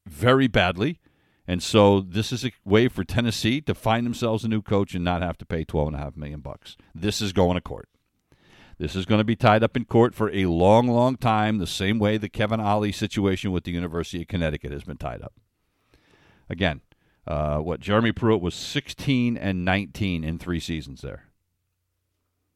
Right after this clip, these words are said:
<laughs> You know, and, and he, look, he plays in a bitch of a league. You know, good luck, you know, competing in that league, you know, in the S E C.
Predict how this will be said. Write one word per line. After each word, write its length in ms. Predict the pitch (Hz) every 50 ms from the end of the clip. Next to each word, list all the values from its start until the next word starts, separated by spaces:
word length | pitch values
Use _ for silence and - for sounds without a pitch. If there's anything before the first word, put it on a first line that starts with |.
| _ _ _ _ _ _ _ _ -
<laughs> 100 | 82 76 - - 82 - - - _ -
You 60 | 82
know, 200 | 78 78 80 -
and, 600 | 80 90 90 87 87 87 - - - - 107 - - 80
and 380 | 92 92 90 90 92 95 101
he, 160 | 104 95 87 - _ _ _ _ _ _ _ -
look, 220 | 120 135 117 -
he 120 | - 104
plays 440 | 101 - 110 120 127 135 127 107 104
in 200 | - - 117 110
a 380 | 107 104 98 101 101 98 85 - - _ _ - 73 71 71 73
bitch 320 | - 120 135 143 - - 143
of 60 | 127
a 80 | 127
league. 420 | 120 123 135 127 85 69 - - - _ _ _ _ _ _ _ _ _ _
You 80 | - 90
know, 220 | 85 80 78 - - _ _ _ - 87 85
good 240 | - 104 123 147 160
luck, 460 | 139 123 139 156 104 - - - - - _ _ _ _ _ _ _ _ _ _ _ _ _ _ _ _
you 140 | 95 95 90
know, 360 | 87 87 92 95 95 82 - _ _ _ _ _ _ _ _ _ _ _ _ _ _ _ _ _ _ - _ _ _ _ _ _ _
competing 400 | - 110 - - 139 143 139 123
in 100 | 110 101
that 180 | 107 135 139 92
league, 360 | 87 85 73 78 76 - - _
you 80 | 85
know, 140 | 92 92 92
in 60 | 92
the 120 | 95 98 101
S 200 | 101 95 - 107
E 80 | 98
C. 400 | 87 - 123 123 110 78 - -